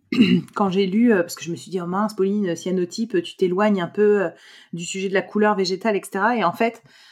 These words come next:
euh, en lisant le livre, je me rends compte qu'il y a quand même des, des parallèles, il y a quand même des choses, euh, euh, en lien, enfin, on en parlera, euh, par la suite. Mais donc, j'aimerais vraiment que vous puissiez nous expliquer la technique du cyanotype, euh,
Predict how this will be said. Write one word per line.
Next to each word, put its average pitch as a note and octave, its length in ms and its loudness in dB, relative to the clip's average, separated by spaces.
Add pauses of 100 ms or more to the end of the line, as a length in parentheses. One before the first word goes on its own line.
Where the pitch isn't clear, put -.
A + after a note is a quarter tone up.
(160)
euh, F3 460 0
en F#3 100 2
lisant G#3+ 320 4
le G#3 80 2
livre, A#3 300 4
je F#3+ 100 -2
me F3+ 120 -2
rends F#3+ 160 0
compte A#3+ 180 4
qu'il G3+ 100 -2
y F#3 40 -6
a - 20 -12
quand G3+ 60 0
même G3+ 180 2
des, E3+ 520 2
des F3+ 160 2
parallèles, G#3+ 540 6
il F#3 60 0
y E3+ 60 2
a E3+ 40 0
quand G3 120 -4
même G3+ 160 2
des F3+ 100 2
choses, A3+ 460 2
euh, F3 260 0 (380)
euh, E3 440 0
en G3 140 4
lien, A3+ 340 6
enfin, F3+ 280 4
on G3 240 2
en G3 100 6
parlera, G3 640 4
euh, F3+ 60 -2
par F#3 160 -2
la G3 100 4
suite. D4+ 240 -4
Mais B3 80 6
donc, A3 160 6 (320)
j'aimerais G3+ 320 2
vraiment C4+ 300 6
que A#3 40 0
vous A#3 120 4
puissiez B3+ 260 4
nous G#3+ 240 8
expliquer C4 600 -2
la F#3 120 0
technique G#3+ 380 2
du F#3 100 -6
cyanotype, F#3+ 640 0 (480)
euh, F3 300 0